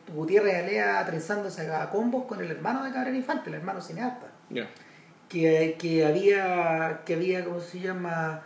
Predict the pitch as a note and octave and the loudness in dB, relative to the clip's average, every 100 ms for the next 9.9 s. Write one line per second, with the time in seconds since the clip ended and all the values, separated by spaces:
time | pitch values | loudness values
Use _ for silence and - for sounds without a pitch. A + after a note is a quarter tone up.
0 | - - - F3+ - G#3 G3+ F3 D#3+ C#3 | -18 -20 -6 -4 2 8 8 8 0 -4
1 | - B3+ C#4 C#4 - - E3+ - E3+ A#3 | 2 6 6 4 -2 -4 -2 0 4 4
2 | - - B3+ C4+ C4+ C4 C4+ D4 - C#3+ | 4 2 0 0 2 2 4 2 4 2
3 | - E3+ G3+ G#3+ A3 A3+ A#3 A3 F#3+ B3 | 2 4 6 6 4 6 6 6 0 2
4 | B3 A#3+ F#3 A3 B3+ - G3 - D3+ F3 | 4 4 4 4 6 8 8 6 2 2
5 | G3+ G#3+ - G#3+ A3 G#3+ G#3 G3+ G3 D3 | 0 -2 -2 2 2 2 -2 -8 -6 -2
6 | D#3+ G3 A#3+ - G3+ F#3 D3+ - B3 B3+ | 0 0 -4 -6 -6 -4 -6 -4 -4 -2
7 | - D#3+ A2+ D3+ D3 - - - - G3 | -2 -2 2 2 2 0 -14 -16 -4 2
8 | F3+ E3 D#3 D3+ D3+ C#3+ C#3+ - - - | 4 4 4 6 6 4 0 -12 -18 -20
9 | - - - - - - - - D#3+ | -20 -20 -18 -14 -14 -10 4 8 10